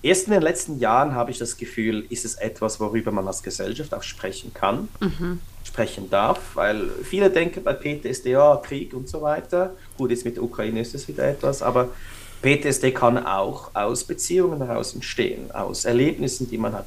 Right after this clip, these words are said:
Speaker 1: die nichts mit Krieg zu tun haben.
Speaker 2: Mhm.
Speaker 1: Und eben, ich wollte das A einfach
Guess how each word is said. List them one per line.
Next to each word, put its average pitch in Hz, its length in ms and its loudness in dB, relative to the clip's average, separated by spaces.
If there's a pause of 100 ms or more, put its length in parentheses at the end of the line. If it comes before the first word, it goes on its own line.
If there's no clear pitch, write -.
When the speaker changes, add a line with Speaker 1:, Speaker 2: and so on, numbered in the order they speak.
Speaker 1:
die - 60 -6
nichts 127 220 -2
mit 120 140 -4
Krieg - 240 -4
zu - 100 -8
tun 120 300 0
haben. - 380 -4 (260)
Speaker 2:
Mhm. 196 380 -2 (720)
Speaker 1:
Und 107 340 6
eben, 123 180 4
ich 113 140 -2
wollte 127 200 6
das 113 200 -4
A 113 220 4
einfach - 340 -6